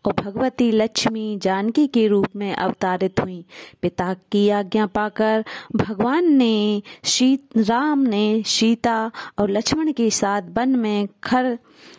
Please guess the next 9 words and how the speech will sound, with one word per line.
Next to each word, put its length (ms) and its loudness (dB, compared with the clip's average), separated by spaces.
दूषण 580 0
आदि 320 2
राक्षसों 640 0
का 140 -4
वध 260 -6
किया। 380 0
इससे 280 0
क्रोधित 500 0
होकर 520 -2